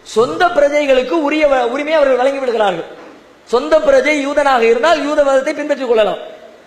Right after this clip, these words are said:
சொந்த பிரஜை கிறிஸ்தவனாக இருந்தால், கிறிஸ்தவத்துக்குரிய ஏற்பாடுகளை செய்து கொள்ளலாம். சொந்த பிரஜை அவர்களுடைய கொள்கைக்கு எதிராக இருந்தாலும், அந்த கொள்கையை அவர்கள் ஏற்றுக்கொள்வார்கள். வெளிநாட்டிலிருந்து போறவங்க, வேலைக்கு போறவங்க, அவங்களுக்கு தான் இந்த உரிமையை அவங்க மறுக்கிறாங்க.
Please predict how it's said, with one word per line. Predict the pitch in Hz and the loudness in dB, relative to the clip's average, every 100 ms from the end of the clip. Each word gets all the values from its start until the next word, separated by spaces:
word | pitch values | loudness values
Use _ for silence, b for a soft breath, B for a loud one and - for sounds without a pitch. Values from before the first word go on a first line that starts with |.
| - | -20
சொந்த | - 233 302 339 | -4 -4 0 0
பிரஜை | 302 294 302 | 2 0 0
கிறிஸ்தவனாக | 254 277 285 285 277 | -2 -2 0 0 2
இருந்தால், | 240 247 320 | 2 2 0
கிறிஸ்தவத்துக்குரிய | 311 294 302 294 269 | 0 -6 -4 -6 -4
ஏற்பாடுகளை | 277 269 277 269 294 | 0 2 2 0 -2
செய்து | 320 285 277 | -2 -2 0
கொள்ளலாம். | 254 226 170 - - - - - | 2 2 -2 -6 -18 -20 -20 -20
சொந்த | - 240 302 330 | -2 -2 2 0
பிரஜை | 320 277 302 | 2 2 2
அவர்களுடைய | 320 277 285 269 | 2 2 2 0
கொள்கைக்கு | 247 269 294 262 240 | 0 -2 -2 -2 -2
எதிராக | 247 320 320 | 0 2 2
இருந்தாலும், | 269 247 240 214 202 220 233 - - - | 0 0 2 2 0 -4 -8 -10 -18 -4
அந்த | 226 262 | -2 0
கொள்கையை | 254 247 294 | 2 2 4
அவர்கள் | 302 262 277 | 2 4 2
ஏற்றுக்கொள்வார்கள். | 302 285 269 247 196 175 - - - - - - 143 | 2 0 2 2 0 -4 -10 -20 -20 -20 -20 -20 -4
வெளிநாட்டிலிருந்து | 170 254 339 349 339 320 320 294 | -2 0 0 -2 -2 -4 -4 0
போறவங்க, | 277 285 285 | 2 4 2
வேலைக்கு | 269 294 311 277 269 | 2 2 0 0 2
போறவங்க, | 269 247 240 240 247 226 - - - - | 2 2 2 2 0 -2 -16 -20 -20 -20
அவங்களுக்கு | - 151 226 320 349 339 311 | -8 0 2 2 2 0 0
தான் | 320 | -2
இந்த | 320 285 | 0 -2
உரிமையை | 277 285 302 | -2 -2 -2
அவங்க | 254 226 | 0 0
மறுக்கிறாங்க. | 254 233 208 | 0 2 0